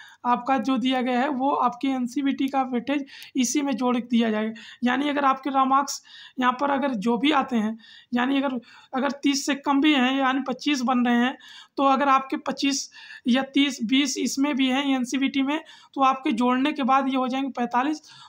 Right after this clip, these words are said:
तो आप जनरल कैंडिडेट हो तो भी क्वालिफाइड हैं, एससी हैं तो भी क्वालिफाइड हैं,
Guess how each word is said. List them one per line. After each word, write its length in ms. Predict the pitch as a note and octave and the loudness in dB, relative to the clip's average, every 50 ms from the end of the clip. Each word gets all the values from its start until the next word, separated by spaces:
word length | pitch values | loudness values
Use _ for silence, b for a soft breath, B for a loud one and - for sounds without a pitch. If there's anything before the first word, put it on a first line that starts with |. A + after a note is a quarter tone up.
| B _ | B _
तो 60 | C#4+ | 0
आप 200 | C4 C4 C#4 A3+ | 2 2 2 2
जनरल 380 | F#3+ B3 A#3+ B3 A#3+ C#4+ D4 C#4+ | 0 0 2 2 2 0 -2 -2
कैंडिडेट 540 | - - - C4+ C4 C4 C#4 B3+ C#4+ C#4 C#4 | -6 -6 -6 -6 -4 -2 -2 -2 -2 -4 -4
हो 40 | C4+ | -6
तो 180 | C#4 - A#3+ | -4 -4 -4
भी 120 | A3 B3 C#4 | -2 -2 -2
क्वालिफाइड 520 | C#4 C4+ C4 C4 B3+ C4 B3+ C4+ C4+ A#3 | -2 -2 -2 -2 -2 -2 -2 -2 0 -2
हैं, 180 | C4+ C#4 C4 B3 | -2 -2 -2 -2
एससी 240 | A#3+ - - C#4 C#4 | -4 -6 -6 -4 -4
हैं 140 | C4+ C4+ C4+ B B B B B B _ | -4 -4 -8 B B B B B B _
तो 140 | B3+ B3 A#3+ | 0 0 2
भी 120 | A#3+ C#4+ | 2 0
क्वालिफाइड 640 | D4 - - C4+ C4 C4+ C4 B3+ - B3+ C4+ C4+ A#3+ | -2 0 0 0 2 2 0 -2 -2 -2 -2 -2 0
हैं, 180 | C4 C#4 D#4+ | -2 -2 -4